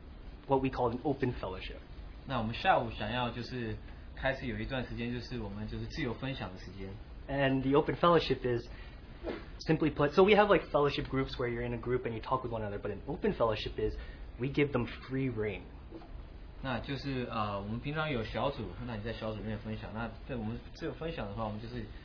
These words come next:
Speaker 2: 呃，自由的时间。
Speaker 1: They split up into their own groups and talk about whatever they want to talk about.
Speaker 2: 那你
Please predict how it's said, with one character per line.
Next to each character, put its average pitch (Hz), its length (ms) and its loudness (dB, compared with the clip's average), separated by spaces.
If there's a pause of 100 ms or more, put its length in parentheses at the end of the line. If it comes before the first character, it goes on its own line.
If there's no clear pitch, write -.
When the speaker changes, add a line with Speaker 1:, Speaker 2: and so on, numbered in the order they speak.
(240)
Speaker 2:
呃， 110 60 -8
自 131 160 -8
由 110 100 -2
的 98 80 -8
时 - 140 -8
间。 95 160 -6 (240)
Speaker 1:
They 135 240 6
split - 240 2
up 147 140 6
into 131 160 4
their 117 160 2
own 156 220 6
groups 160 340 4
and 117 160 -2
talk - 320 2
about 120 340 6 (840)
whatever 127 360 6
they 120 180 4
want 104 140 -2
to 101 80 -6
talk - 180 -10 (140)
about. - 140 -14 (360)
Speaker 2:
那 147 160 0
你 110 140 0